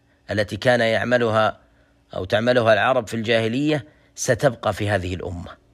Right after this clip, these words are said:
ستبقى وتستمر،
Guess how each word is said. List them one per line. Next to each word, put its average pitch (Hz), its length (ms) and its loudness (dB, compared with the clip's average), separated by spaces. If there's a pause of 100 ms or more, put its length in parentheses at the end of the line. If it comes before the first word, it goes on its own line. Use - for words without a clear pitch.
(1300)
ستبقى 104 600 0
وتستمر، 120 640 -2